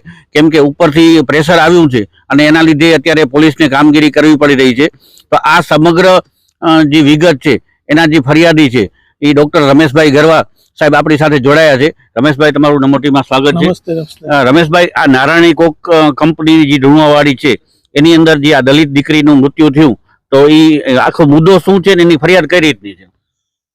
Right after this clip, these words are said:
Speaker 2: ભચાઉ તાલુકાના લુણવા ગામે, અ, નારાયણી કોક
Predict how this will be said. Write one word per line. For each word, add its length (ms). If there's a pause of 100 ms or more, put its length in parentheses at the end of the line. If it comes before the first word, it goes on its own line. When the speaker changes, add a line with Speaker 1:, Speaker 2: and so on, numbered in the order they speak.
(360)
Speaker 2:
ભચાઉ 360
તાલુકાના 640
લુણવા 640
ગામે, 580
અ, 120 (420)
નારાયણી 460
કોક 280